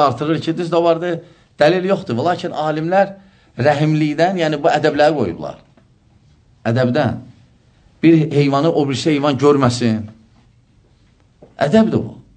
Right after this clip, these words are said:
Və ya məsələn, e, yeməkdə, ayaq yolunda hətta. Hətta, yəni, yatmaqda, məclisdə, hər bir şeydə,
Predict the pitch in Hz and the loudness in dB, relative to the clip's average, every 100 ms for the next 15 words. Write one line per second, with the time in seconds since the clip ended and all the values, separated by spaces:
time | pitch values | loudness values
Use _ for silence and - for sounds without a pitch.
0 | _ _ _ _ _ _ _ _ _ _ | _ _ _ _ _ _ _ _ _ _
1 | 143 175 170 170 170 165 175 160 - _ | 2 4 4 2 2 2 0 -6 -16 _
2 | _ _ _ _ _ - - - - - | _ _ _ _ _ -14 -12 -14 -16 -16
3 | - - _ - _ _ _ 110 120 143 | -20 -20 _ -20 _ _ _ -4 2 4
4 | 139 120 123 123 120 - - _ _ _ | 6 6 4 2 -4 -12 -20 _ _ _
5 | _ _ _ _ - 147 175 165 143 139 | _ _ _ _ 2 4 4 4 2 2
6 | 139 127 117 - 110 - - _ _ _ | 0 -2 -4 -10 -18 -18 -20 _ _ _
7 | _ 95 85 _ _ _ _ _ _ _ | _ _ _ _ _ _ _ _ _ _
8 | _ _ _ - 170 - 151 143 127 127 | _ _ _ 0 0 2 2 4 4 2
9 | 123 123 120 110 110 131 123 107 123 139 | 4 6 6 6 4 2 2 4 2 2
10 | 117 98 98 117 - _ _ _ _ _ | 2 -2 -8 -14 -20 _ _ _ _ _
11 | 127 143 120 123 117 - 139 131 95 - | 2 2 2 0 -2 0 2 2 -2 -10
12 | - _ _ _ _ _ 147 208 175 139 | -18 _ _ _ _ _ 0 2 2 0
13 | 113 85 73 | -4 -6 -10